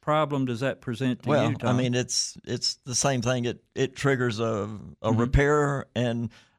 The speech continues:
Speaker 2: a reinspection and make sure that home is, is make, they wanna make sure the loan is secure. That's basically what the app-
Speaker 1: Sure.
Speaker 2: the appraisal answers the question. It said, "Is this loan gonna be secure?" If, if,
Speaker 1: Right.
Speaker 2: if we loan a hundred and fifty thousand dollars on this house,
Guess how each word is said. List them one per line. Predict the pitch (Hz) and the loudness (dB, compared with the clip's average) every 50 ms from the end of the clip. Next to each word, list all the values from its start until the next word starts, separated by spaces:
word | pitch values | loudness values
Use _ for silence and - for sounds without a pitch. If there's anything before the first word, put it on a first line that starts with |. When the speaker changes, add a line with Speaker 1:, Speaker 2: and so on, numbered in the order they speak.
| - | -8
Speaker 2:
a | - 110 | -6 -2
reinspection | 113 131 135 131 123 - - - 143 139 143 - - - 135 135 131 127 | -2 0 0 -2 -2 -4 -2 0 0 0 0 0 -2 -2 0 0 0 0
and | 110 104 104 - 98 113 | 0 -2 -2 -2 -2 0
make | 127 123 107 | -2 -2 -2
sure | - - 131 131 117 | -4 -4 -4 -2 0
that | 110 117 117 - - _ _ _ - | 0 0 -2 -2 -6 _ _ _ -8
home | 120 123 127 127 127 123 120 | -4 0 0 2 2 0 0
is, | 113 95 110 - - - - - _ - | -2 -4 -4 -6 -8 -10 -14 -20 _ -12
is | - - 127 123 123 110 - - - - _ _ - _ _ _ _ _ _ _ _ _ _ | -10 -8 -8 -6 -8 -8 -10 -12 -14 -18 _ _ -20 _ _ _ _ _ _ _ _ _ _
make, | 160 170 165 - - - | 0 0 0 0 0 0
they | - 185 214 | 2 2 4
wanna | 208 185 151 143 | 4 4 4 6
make | 139 139 123 - | 4 4 4 2
sure | - 139 127 | 0 0 0
the | 110 107 | 0 0
loan | 104 117 123 123 117 | 0 2 2 2 0
is | 90 - | 0 -2
secure. | - - - - - 127 120 | -4 -6 -8 -6 -4 -4 -2
That's | 113 147 180 170 - | 0 2 0 0 2
basically | - 190 185 160 - 143 - 135 123 127 | 2 2 2 2 0 -2 -4 -4 -4 -2
what | 120 127 127 - | 0 0 -2 -2
the | - 101 | -2 -6
app- | 120 - | -6 -4
Speaker 1:
Sure. | - - 139 127 113 95 101 - _ _ - | 0 2 4 4 2 2 -2 -8 _ _ -2
Speaker 2:
the | - 127 | 0 0
appraisal | - - 147 185 208 202 147 156 147 160 | 2 4 4 4 6 6 4 4 4 4
answers | 160 170 160 - 151 147 131 - - | 4 4 2 0 -2 -2 -4 -4 -6
the | 131 | -8
question. | - - 147 139 135 117 - - 123 117 113 - - - - _ _ _ - | -4 0 2 2 2 2 0 -2 -6 -6 -6 -6 -10 -18 -20 _ _ _ -10
It | - 107 | -6 -2
said, | - 131 123 - - | -2 -2 -2 0 0
"Is | 147 127 - | 0 2 4
this | 202 190 - - | 2 2 2 2
loan | 165 156 151 143 139 | 2 2 2 2 2
gonna | 131 123 117 | 0 0 0
be | 107 120 113 104 | 0 -2 -2 -2
secure?" | - 98 - - 123 107 62 - - 107 - _ _ - | -4 -6 -6 -4 -4 -4 -4 -6 -8 -12 -14 _ _ -12
If, | - 113 120 107 135 | -6 -6 -6 -4 -6
if, | 131 - | -4 0
Speaker 1:
Right. | - 123 110 104 101 104 | 2 2 4 2 2 0
Speaker 2:
if | - 135 113 127 | 0 0 0 2
we | 156 180 185 | 2 2 2
loan | 175 165 170 170 160 143 | 4 4 4 4 4 4
a | |
hundred | 135 147 170 156 160 143 | 4 4 4 2 0 -2
and | 131 120 | -2 -2
fifty | - 160 - - 139 | -2 -2 -2 -2 -2
thousand | 123 147 151 151 143 127 131 127 | 0 4 4 4 4 2 0 0
dollars | 135 139 139 139 135 131 113 123 | 2 2 2 2 2 0 0 -2
on | 131 131 127 | -2 -2 -2
this | 123 117 - | -2 0 2
house, | 131 123 127 127 127 123 - | 2 2 4 4 2 0 -2